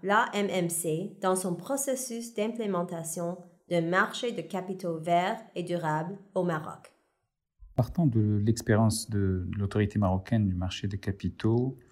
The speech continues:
Speaker 2: trois principaux enseignements peuvent être retenus. Le premier, c'est la nécessité d'une approche progressive, euh, ou phasée, si vous voulez.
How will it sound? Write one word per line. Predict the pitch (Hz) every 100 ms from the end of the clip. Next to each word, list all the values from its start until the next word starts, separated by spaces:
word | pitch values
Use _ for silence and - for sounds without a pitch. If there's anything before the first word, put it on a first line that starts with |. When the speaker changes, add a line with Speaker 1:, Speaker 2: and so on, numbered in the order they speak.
| - - - - _ _ - - _ _ -
Speaker 2:
trois | - 147 139
principaux | - 123 - 113 117 104
enseignements | 101 - 110 95 98 101
peuvent | 104 104 -
être | 101 101
retenus. | 95 92 95 82 78 - - _ -
Le | 101
premier, | 98 135 131 156 165 165 - - _ _ _ _ _ - - - _ _ _
c'est | - 117
la | 110
nécessité | 117 - 120 - 117 147
d'une | 120 110
approche | 107 - 127 117 - - _ _ - - 131
progressive, | - 120 113 110 - 90 87 - _ 127
euh, | - 101 - -
ou | 104
phasée, | - 101 90 85
si | -
vous | 87 87
voulez. | 85 80 78